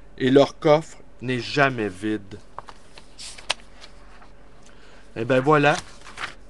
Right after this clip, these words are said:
c'est tout pour aujourd'hui. Je vous remercie, euh, je vous remercie d'être là, je vous remercie de m'écouter. Et puis, ben voilà, si mes vidéos vous plaisent, vous pouvez m-, vous y abonner à ma chaîne YouTube, B Lalonde Sang.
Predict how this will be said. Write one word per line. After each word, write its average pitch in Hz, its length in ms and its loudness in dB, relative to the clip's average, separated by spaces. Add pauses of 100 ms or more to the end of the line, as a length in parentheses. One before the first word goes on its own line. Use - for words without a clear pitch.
(100)
c'est - 220 -4
tout 175 120 0
pour 151 160 4
aujourd'hui. 123 560 0 (500)
Je 107 120 -10
vous 117 140 -2
remercie, 135 680 -2
euh, 101 320 2
je 101 60 -10
vous 117 80 -4
remercie 123 340 -6
d'être 135 260 -2
là, 120 200 -4
je 165 60 -12
vous 147 60 -4
remercie 135 300 -8
de 139 60 -12
m'écouter. - 380 -10 (1000)
Et 135 320 2 (100)
puis, 135 280 -4
ben 117 160 4
voilà, 120 320 4
si 175 180 -6
mes 135 120 -2
vidéos 120 320 -2
vous 107 160 -8
plaisent, 135 380 -2
vous 104 80 -10
pouvez 117 260 -4
m-, 113 180 -8 (140)
vous 104 260 -10
y 117 60 0
abonner 107 580 -8
à 98 80 -10
ma 104 140 -6
chaîne 107 460 -6 (460)
YouTube, 107 460 -8 (640)
B 117 140 2 (280)
Lalonde 104 600 0
Sang. 160 200 -10